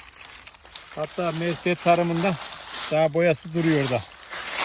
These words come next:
Aşılarımızın hepsi, kalemlerimiz tutmuş. Tek eksiğimiz bizim burada bağlamada eksik olmuş.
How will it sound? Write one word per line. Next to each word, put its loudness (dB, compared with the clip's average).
Aşılarımızın 0
hepsi, -4
kalemlerimiz 2
tutmuş. -6
Tek 0
eksiğimiz 0
bizim -2
burada 0
bağlamada 0
eksik -6
olmuş. -8